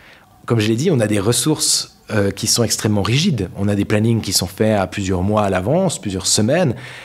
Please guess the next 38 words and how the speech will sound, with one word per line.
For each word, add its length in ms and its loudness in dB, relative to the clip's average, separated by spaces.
On 140 -2
a 80 0
beaucoup 260 0
de 60 0
difficultés 480 0
avec 160 -2
le 80 0
cadre 320 -2
légal, 420 -2
et 80 -4
tant 240 -6
mieux, 180 2
hein, 140 2
et 80 2
le 80 -4
cadre 220 -4
du 80 -2
travail, 360 0
de 100 0
dire, 180 0
bah 160 -4
non, 160 0
là, 200 0
en 60 -2
fait, 320 -4
euh, 420 -4
on 100 -8
repasse 340 -4
sur 160 -2
des 160 -2
horaires 240 -2
coupés, 480 0
on 80 0
n'a 60 -4
plus 180 -10
le 60 -2
droit, 280 2
ou 240 -2